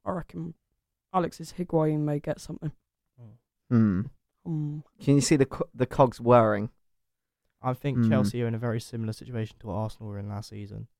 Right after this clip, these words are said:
Speaker 2: Yeah.
Speaker 3: And
Speaker 1: Mm-hmm.
Speaker 3: Arsenal got battered.
Speaker 2: Four nil. Four nil.
Speaker 3: Chelsea. <laughs>
Speaker 2: <laughs> Yeah.
Speaker 1: <laughs> Chelsea.
Speaker 2: Yeah, good one.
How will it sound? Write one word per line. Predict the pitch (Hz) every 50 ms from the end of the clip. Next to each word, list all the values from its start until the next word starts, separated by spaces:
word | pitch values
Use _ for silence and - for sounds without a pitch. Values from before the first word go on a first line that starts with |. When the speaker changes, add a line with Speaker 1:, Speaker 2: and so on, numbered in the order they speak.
| _ _
Speaker 2:
Yeah. | 110 107 98 95 113 - _ _ -
Speaker 3:
And | -
Speaker 1:
Mm-hmm. | 104 104
Speaker 3:
Arsenal | 104 165 165 - 98 101 - -
got | - - _ _ _ _ _ _ -
battered. | 107 98 - - - - - _ _ _ _ _ _ _ _ _ _ _ _ _
Speaker 2:
Four | _ - 196 185 180 165 160 160 160 - _ _ _ _
nil. | 123 117 113 107 104 98 - _ _ _ _ _ _ _ _ _ _ _ _ _ _ _ _ _
Four | _ 151 143 127
nil. | 113 107
Speaker 3:
Chelsea. | 104 123 110 104 - - 104 -
<laughs> |
Speaker 2:
<laughs> | _
Yeah. | 156 143 120 120 147 131 - 226 - - - - 214 - 240 302 - - - 254
Speaker 1:
<laughs> |
Chelsea. | 220 - - 240 240 - 247 - -
Speaker 2:
Yeah, | 131 131
good | - 151 135
one. | 123 123 120